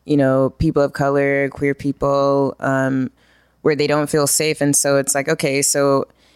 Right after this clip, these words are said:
you know, you don't have the social etiquette to, like, maintain, like, a, a, a positive experience for a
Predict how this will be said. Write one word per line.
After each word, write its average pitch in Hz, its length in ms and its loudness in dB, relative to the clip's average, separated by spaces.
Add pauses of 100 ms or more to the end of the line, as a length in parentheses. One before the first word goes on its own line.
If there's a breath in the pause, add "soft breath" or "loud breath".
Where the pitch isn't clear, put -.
(180 soft breath)
you 156 80 0
know, 147 140 4
you 160 220 -2
don't 151 320 -2
have 143 400 -2
the 139 80 -2
social 143 400 0
etiquette 143 640 -2
to, 147 220 -2
like, 110 280 -4
maintain, 139 1000 0 (180)
like, 127 400 -4 (460 soft breath)
a, 131 420 0 (680)
a, 151 180 -2 (200)
a 143 160 0
positive 147 480 -2
experience 143 760 0
for 139 460 0
a 123 140 -2